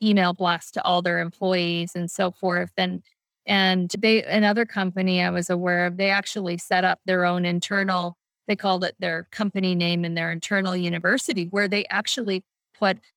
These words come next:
a lot of resources. Some of those resources were links to resources from an organization like Canadian Mental Health Association or to their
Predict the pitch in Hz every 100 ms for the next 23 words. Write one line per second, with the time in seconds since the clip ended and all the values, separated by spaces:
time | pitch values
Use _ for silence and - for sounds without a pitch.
0 | - 208 196 190 185 185 196 220 202 151
1 | - 131 - 165 175 196 196 185 185 185
2 | 196 190 208 190 196 185 180 175 185 -
3 | 196 180 185 190 180 185 185 180 - 190
4 | 185 180 180 185 180 185 180 - 180 180
5 | 180 _ - _ _ - 190 196 196 208
6 | 214 277 285 - 185 170 170 156 - 160
7 | - 214 208 214 196